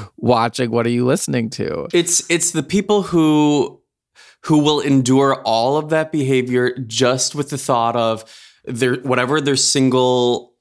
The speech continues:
Speaker 2: uh, issue is that they think is the most important thing. So for some people, that's being anti-choice.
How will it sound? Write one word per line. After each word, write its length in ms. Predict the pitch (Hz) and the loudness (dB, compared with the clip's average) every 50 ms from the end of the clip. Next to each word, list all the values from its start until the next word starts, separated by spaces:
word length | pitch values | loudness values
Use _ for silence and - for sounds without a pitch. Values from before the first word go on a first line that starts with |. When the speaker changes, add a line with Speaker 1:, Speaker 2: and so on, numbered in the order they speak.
| _ _ - | _ _ -4
Speaker 2:
uh, 180 | 120 117 107 92 - | -2 -2 -2 -2 -2
issue 400 | - 131 123 - - - 127 117 120 - | -2 0 0 0 0 0 0 0 0 -2
is 240 | 117 117 113 113 | -2 -2 -2 -2
that 200 | - 123 107 - | -2 -4 -4 -2
they 180 | - 113 107 107 | -2 -2 -2 -2
think 280 | - - 110 107 104 - | -2 -4 -6 -4 -4 -6
is 120 | 107 - | -8 -6
the 60 | - 107 | -6 -6
most 200 | 104 107 - - | -6 -4 -6 -8
important 320 | 101 - 110 - 107 - | -6 -6 -8 -8 -8 -10
thing. 160 | - 107 - | -12 -12 -10
So 140 | - - - | -10 -10 -10
for 140 | - - 110 | -10 -6 -4
some 200 | - - 113 110 | -2 0 0 0
people, 300 | 117 120 110 120 120 117 | 0 -2 -2 0 -2 0
that's 260 | 113 113 113 113 - | 0 -2 -2 -2 -6
being 480 | - - 117 117 117 117 120 117 117 - - - - - _ _ - | -6 -4 -4 -2 0 0 -2 -2 -4 -8 -20 -20 -20 -20 _ _ -4
anti-choice. 880 | 127 120 120 - - 120 120 120 - - 131 101 - - - - - - | -2 -2 -2 0 0 -2 -2 -2 -2 -4 -4 -4 -4 -4 -4 -4 -4 -4